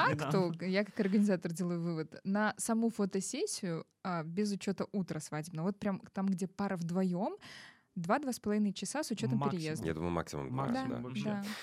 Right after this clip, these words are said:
Speaker 4: Хорошо, а чтобы здесь не упираться в цифры, я... мне кажется, здесь усреднить это невозможно. Это
Speaker 2: Ну,
Speaker 4: только вот,
Speaker 2: конечно.
Speaker 4: да, по опыту можно понять, и, и то не у всех же два часа.
Speaker 3: Мгм.
Speaker 4: А, вам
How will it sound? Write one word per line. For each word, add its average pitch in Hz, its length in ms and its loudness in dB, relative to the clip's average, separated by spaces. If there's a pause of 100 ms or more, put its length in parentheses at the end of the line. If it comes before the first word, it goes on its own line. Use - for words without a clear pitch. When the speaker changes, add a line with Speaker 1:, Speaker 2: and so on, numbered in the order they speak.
(160)
Speaker 4:
Хорошо, - 420 4
а 107 80 2
чтобы 135 260 2
здесь 143 220 4
не 143 80 6
упираться 135 320 4
в - 60 -10
цифры, 214 280 0
я... 127 760 6
мне 127 160 4
кажется, 135 280 0
здесь 107 280 0
усреднить 123 720 0
это 104 160 0
невозможно. 95 680 4
Это 76 120 -2
Speaker 2:
Ну, - 20 -8
Speaker 4:
только 87 280 -2
вот, 87 160 0
Speaker 2:
конечно. 92 380 0
Speaker 4:
да, 90 120 4
по 117 100 2
опыту 110 300 2
можно 78 260 -2
понять, 131 380 0
и, 101 200 2
и 95 280 -2
то 78 280 -2
не 87 200 2
у 104 40 2
всех 127 200 -2
же 85 100 -4
два 64 240 -6
часа. - 320 -8
Speaker 3:
Мгм. 120 380 -8 (120)
Speaker 4:
А, 87 720 4 (200)
вам 104 380 2